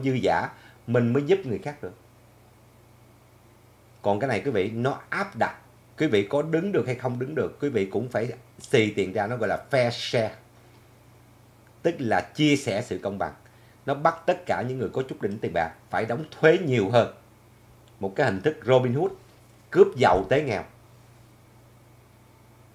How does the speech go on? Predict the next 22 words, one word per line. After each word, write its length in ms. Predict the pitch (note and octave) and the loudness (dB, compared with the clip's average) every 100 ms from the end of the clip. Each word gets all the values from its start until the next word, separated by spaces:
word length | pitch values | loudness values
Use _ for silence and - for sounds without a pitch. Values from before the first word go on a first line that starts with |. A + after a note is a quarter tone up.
| - - - - | -20 -20 -18 -12
Và 80 | |
quý 120 | - - | 0 4
vị, 220 | G2 - - - | 4 0 -12 -4
chúng 160 | D3+ - | 0 2
ta 80 | |
đâu 120 | B2+ A#2 | 2 0
thể 140 | A#2+ | -2
nào 120 | A2+ | -2
sống 280 | - C3 D#3+ | -2 0 0
trong 140 | C#3+ | -2
cái 80 | B2 | -4
xã 120 | B2+ | -6
hội 280 | A#2 G2 F2 | -6 -4 -4
mà 140 | G#2 E2+ | -6 -8
suốt 300 | - E3+ C3+ | -6 -6 -2
ngày 240 | F#2+ F#2+ | -2 -2
chỉ 160 | G2 A2+ - | -6 -8 2
chờ 300 | A2+ F#2 F#2+ | 6 6 4
người 160 | G2 | 0
khác 240 | E2+ C#3+ - | -6 -8 -6
giúp 160 | D#3 | -6
mình. 120 | A2+ | -6